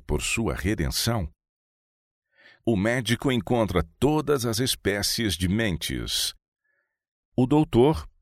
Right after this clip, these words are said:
deve procurar aumentar diariamente sua bagagem de conhecimentos e cultivar a cortesia e apuro de maneiras. Deve ele ter em mente que se associa com todas as espécies de mentes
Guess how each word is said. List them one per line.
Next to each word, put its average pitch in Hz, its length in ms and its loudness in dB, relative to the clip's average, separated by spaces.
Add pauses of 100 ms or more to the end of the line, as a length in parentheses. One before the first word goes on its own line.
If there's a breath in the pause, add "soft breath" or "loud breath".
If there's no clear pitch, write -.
deve 123 300 -2
procurar 127 420 0
aumentar 92 540 0
diariamente 73 680 0
sua 78 220 -2
bagagem 87 800 -2
de 80 100 -2
conhecimentos 76 920 -2 (440 loud breath)
e 80 100 -4
cultivar 80 480 0
a 78 60 0
cortesia 71 760 0
e 73 100 2
apuro 101 640 0
de 80 140 -2
maneiras. 58 760 -2 (560 loud breath)
Deve 71 300 2
ele 80 180 4
ter 80 200 2
em 76 100 4
mente 76 480 2
que 78 140 -2
se - 140 -2
associa 78 500 0
com 78 180 0
todas 82 640 -2
as 67 140 -4
espécies 82 600 -2
de 71 120 -4
mentes 92 560 -2